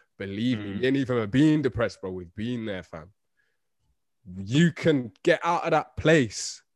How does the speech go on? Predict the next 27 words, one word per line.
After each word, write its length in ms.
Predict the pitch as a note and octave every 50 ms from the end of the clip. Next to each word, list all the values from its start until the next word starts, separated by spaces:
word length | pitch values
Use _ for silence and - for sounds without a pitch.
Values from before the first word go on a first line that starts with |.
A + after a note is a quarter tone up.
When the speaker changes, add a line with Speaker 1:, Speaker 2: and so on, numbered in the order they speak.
| _ _ _ _ _ -
Speaker 1:
and 240 | A#2+ G#2+ G2 F#2 -
you 180 | C#3 E3+ F3+ E3+
can 280 | - - F3 E3 D3+
become 540 | B2+ C3+ B2 - - - C#3 B2+ A2+ G2+ G2
who 140 | G2 B2 A#2+
you 260 | A2+ G#2+ A2+ A#2+ G#2+
want 280 | F#2+ A2 A#2 A2 - -
to 120 | - G#2
be. 300 | F2 - G2+ G2 F#2+ F#2 _ _ _ _ _ _ _ _ _
Just 200 | - B2 - -
embody, 680 | B2 A#2 G#2 F#2 - C3 B2 C#3 D3 D3 D3+ C#3 B2+ A#2+ _ _ _ _ -
just 160 | - C3 -
fall 240 | - D3 E3 F#3 G3
in 80 | G3 F#3+
love 140 | F#3 E3+
with 120 | E3 E3 D#3
yourself 400 | E3+ D#3 - - D#3+ D3+ D3 -
first 540 | - D3+ C3 B2 B2 C3 - - - - _ _ _ _ _ _ _ _ _ _ _ -
and 260 | A2+ A#2 A#2 G#2+ F#2
g-, 60 | - _ _ _
make 260 | A2 A#2+ B2 C3 C3
sure 160 | - - E3
your 100 | D#3 D3+
hel-, 240 | C#3 D3 D3 D3 C#3+ -
habits 440 | - - G#2 C3 B2+ B2+ B2+ - -
are 40 | A#2+
healthy. 500 | A#2+ B2+ C3 B2+ A#2+ - A2 G2+ G#2